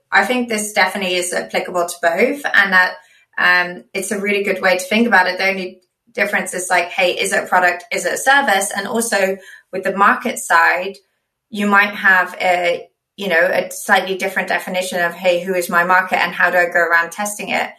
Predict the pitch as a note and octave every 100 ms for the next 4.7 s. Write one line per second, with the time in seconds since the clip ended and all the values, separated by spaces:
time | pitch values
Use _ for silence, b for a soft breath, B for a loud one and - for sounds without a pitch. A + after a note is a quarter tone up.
0 | b b - F#3 F3+ F3+ F3+ - _ _
1 | - F3+ E3+ F#3 F3+ - G3+ G3 F#3+ F3+
2 | F#3 F3+ E3+ F3 F3 E3+ A3+ A#3+ A#3 G3
3 | F#3 F3+ F#3 F3+ F#3 F3+ E3+ F#3 F#3+ G3+
4 | G3+ F3 F3 - E3+ E3+